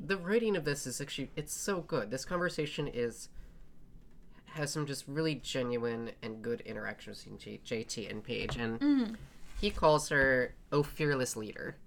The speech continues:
Speaker 2: Yeah.
Speaker 1: Which I thought was the most endearing thing he's done in a long
Speaker 2: <laughs>
Speaker 1: time.
Speaker 2: Yeah.
Speaker 1: To call his crush, "Oh, fearless leader." And,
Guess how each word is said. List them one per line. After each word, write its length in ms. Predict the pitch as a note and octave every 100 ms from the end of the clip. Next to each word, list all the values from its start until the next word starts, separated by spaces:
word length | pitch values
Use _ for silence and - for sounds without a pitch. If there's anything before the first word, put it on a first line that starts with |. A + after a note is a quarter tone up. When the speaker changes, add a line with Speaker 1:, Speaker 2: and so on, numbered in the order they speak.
| - -
Speaker 2:
Yeah. 260 | G#3+ G#3+ - - - -
Speaker 1:
Which 260 | D3 D3+ -
I 80 | E3
thought 220 | A#3 A#3+
was 180 | C4+ G#3
the 140 | G3 -
most 320 | E3 E3+ -
endearing 560 | F3+ C3+ - C3 C#3+ D3
thing 220 | C#3 B2+
he's 160 | B2 A#2+
done 200 | C3+ B2
in 220 | A2+ A2+ -
a 40 | B2+
long 400 | C3+ D3+ A3+ A#3
Speaker 2:
<laughs> 0 |
Speaker 1:
time. 420 | G#3 - - -
Speaker 2:
Yeah. 320 | A#3+ - B1 - - - - -
Speaker 1:
To 100 | D#3
call 220 | D3 E3+
his 180 | D#3+ D#3
crush, 400 | - - B2+ - -
"Oh, 100 | A#2+
fearless 560 | - B2+ A#2+ A2+ -
leader." 420 | A2 G#2+ - C3 - - - - -
And, 320 | C3 C3